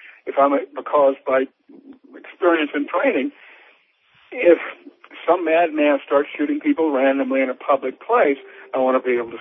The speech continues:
stop him. But suppose he's not shooting at me immediately or doesn't see me, then I would take cover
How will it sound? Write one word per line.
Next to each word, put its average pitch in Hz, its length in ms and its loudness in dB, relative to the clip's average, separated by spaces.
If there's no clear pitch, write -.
stop 170 320 -4
him. - 100 -10
But - 160 2
suppose - 360 0
he's 349 160 -2
not - 200 2
shooting 175 280 4
at 139 120 -2
me 156 420 2
immediately 147 600 0
or 120 80 -8
doesn't 135 340 0
see 226 160 2
me, - 340 -8
then 139 140 0
I 139 120 4
would 185 260 2
take 139 280 0
cover 135 440 2